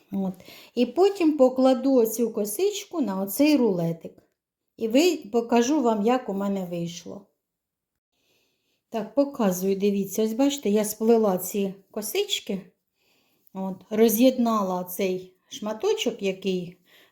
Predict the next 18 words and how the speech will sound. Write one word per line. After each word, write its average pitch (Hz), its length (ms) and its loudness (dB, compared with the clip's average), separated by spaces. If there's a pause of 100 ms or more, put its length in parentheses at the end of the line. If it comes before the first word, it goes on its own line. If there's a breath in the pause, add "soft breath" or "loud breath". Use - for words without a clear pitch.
(120)
е, 190 200 0
пласт 180 560 -2
складала 190 540 -2
пополам, 180 600 -4
і 311 120 0
поклала 339 680 2
ось 269 300 -2
на 220 180 -2
оцей 277 360 0
рулетик, 233 560 -2
який 214 300 -2
зробила. 175 520 -4
Ось 175 300 -4
наверх 233 380 -2
так 214 280 -10
його 185 200 -4
виклала. 180 640 -6 (1200)
От, 185 320 -6